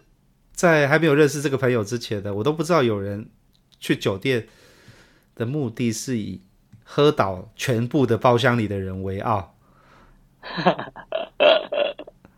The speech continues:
Speaker 1: 每次出去他都是清醒的耶。一副清
Speaker 2: 也没有都清醒啊，但是就是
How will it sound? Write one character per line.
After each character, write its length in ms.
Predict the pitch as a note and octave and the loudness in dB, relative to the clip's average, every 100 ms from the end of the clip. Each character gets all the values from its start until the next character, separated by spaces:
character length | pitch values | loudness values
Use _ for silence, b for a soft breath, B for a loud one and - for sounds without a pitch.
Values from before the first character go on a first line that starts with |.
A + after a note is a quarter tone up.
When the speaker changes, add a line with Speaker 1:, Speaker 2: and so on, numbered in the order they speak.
| _ - A#2+ - | _ -12 -10 -10
Speaker 1:
每 320 | F3 C#3+ C#3 | -12 -2 0
次 140 | C3+ | 2
出 180 | F#3+ F#3+ | 4 6
去 120 | F#3 | 6
他 100 | F3 | 6
都 100 | E3 | 4
是 120 | D#3+ E3 | 2 0
清 260 | - D3+ | -2 -2
醒 300 | - - F#2 | -2 -6 -8
的 100 | F#2+ | -10
耶。 140 | F#2 F2 - _ b b b b b b _ _ _ _ _ _ _ _ | -12 -12 -16 _ b b b b b b _ _ _ _ _ _ _ _
一 60 | C3+ | -2
副 60 | C#3+ | 2
清 100 | E3 | 6
Speaker 2:
也 60 | |
没 40 | F3 | 6
有 120 | D3+ | 6
都 160 | D3 D3 | 6 4
清 240 | C#3+ C#3 | 0 -6
醒 220 | - G#2 | -6 -4
啊， 180 | F#2 F#2 | -4 -2
但 140 | C#3+ C#3+ | -4 -2
是 160 | C#3+ | -4
就 160 | C3 C3+ | 0 -2
是 400 | C#3+ C3 A#2+ | 0 -2 -2